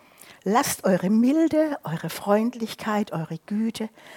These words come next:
allen Menschen bekannt werden. Der Herr, er ist nahe. Sorgt euch um nichts, sondern in allem, wirklich in allem, nicht nur in manchen Situationen, in allem,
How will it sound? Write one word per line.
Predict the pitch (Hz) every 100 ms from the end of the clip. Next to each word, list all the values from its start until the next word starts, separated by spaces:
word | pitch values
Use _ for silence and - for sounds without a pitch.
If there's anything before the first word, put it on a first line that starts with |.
| - - -
allen | 240 339 262 190
Menschen | 165 160 - -
bekannt | 165 - 156 160 -
werden. | 143 - - - _ _ _ _ _ - -
Der | 190 -
Herr, | 220 233 269 - -
er | 196 220 -
ist | 190 - -
nahe. | 190 190 170 143 _ _ _ _ _ _ _ _ _ _ _ - _
Sorgt | - - 190 233 - -
euch | 226 -
um | 254 269
nichts, | 330 392 - - - - - _ _ _ _
sondern | - 202 190 185 180 180 -
in | 175 -
allem, | 226 247 160 98 107 _ _ _ _ _ _ _ _ _ _ _ -
wirklich | 151 - 233 -
in |
allem, | 233 247 180 _ -
nicht | -
nur | 262
in | 247
manchen | 247 240 240
Situationen, | 240 220 202 - 196 196 -
in | 247
allem, | - 359 202 143